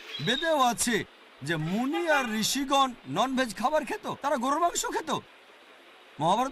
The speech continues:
পড়লে দেখবেন, অনুশাসন পর্ব, অধ্যায় নাম্বার অষ্টআশি, পাণ্ডবদের গল্পটা তো জানেন।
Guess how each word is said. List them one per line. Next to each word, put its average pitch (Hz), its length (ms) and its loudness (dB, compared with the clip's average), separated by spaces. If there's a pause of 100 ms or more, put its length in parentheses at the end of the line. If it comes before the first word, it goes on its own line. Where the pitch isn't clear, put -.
পড়লে 254 220 -4
দেখবেন, 220 320 -2
অনুশাসন 220 480 -4
পর্ব, 208 440 0 (500)
অধ্যায় 196 280 -2
নাম্বার 320 320 -2
অষ্টআশি, 202 580 -2 (840)
পাণ্ডবদের 247 480 -2
গল্পটা 226 360 -4
তো 285 120 -8
জানেন। 247 340 0